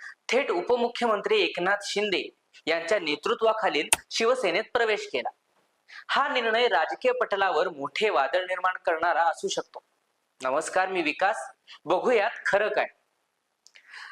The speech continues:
रवींद्र धंगेकर यांचा जन्म पुण्यात एका मध्यमवर्गीय कुटुंबात झाला. त्यांचे शिक्षण पुण्यातच झाले. अगदी सुरुवातीपासूनच ते सामाजिक कार्यात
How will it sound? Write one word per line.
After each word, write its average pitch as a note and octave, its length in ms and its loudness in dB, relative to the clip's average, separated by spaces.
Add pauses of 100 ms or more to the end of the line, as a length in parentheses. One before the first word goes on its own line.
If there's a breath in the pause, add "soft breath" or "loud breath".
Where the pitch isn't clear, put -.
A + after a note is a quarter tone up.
(120 loud breath)
रवींद्र C4 420 2
धंगेकर G3+ 480 0 (220)
यांचा D3+ 300 0
जन्म F3 320 0
पुण्यात G#3 480 0
एका D3+ 220 2
मध्यमवर्गीय F3+ 760 0
कुटुंबात F#3 520 -2
झाला. C#3 180 -2 (840)
त्यांचे C#3 300 0
शिक्षण F#3 380 -2
पुण्यातच G#3+ 560 0
झाले. D3+ 180 0 (840 loud breath)
अगदी A3 280 0
सुरुवातीपासूनच G#3+ 1040 0
ते A#3+ 60 2
सामाजिक G3 640 2
कार्यात D#3 320 4